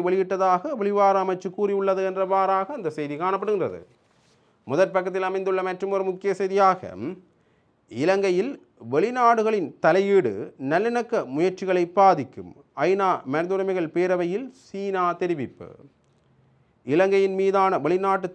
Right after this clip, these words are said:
தலையீடு பிரிவினையை உருவாக்குவதோடு இலங்கையின் நல்லிணக்க முயற்சிகளை பாதிக்கும் என சீனா தெரிவித்துள்ளது. ஐக்கிய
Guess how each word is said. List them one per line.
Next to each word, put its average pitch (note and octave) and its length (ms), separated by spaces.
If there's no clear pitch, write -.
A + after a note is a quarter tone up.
தலையீடு F3+ 380
பிரிவினையை A3+ 520
உருவாக்குவதோடு G3 800
இலங்கையின் G3 580
நல்லிணக்க A#3 520
முயற்சிகளை F#3+ 460
பாதிக்கும் F#3 520
என G3+ 80
சீனா G#3 340
தெரிவித்துள்ளது. F#3 640
ஐக்கிய F#3+ 280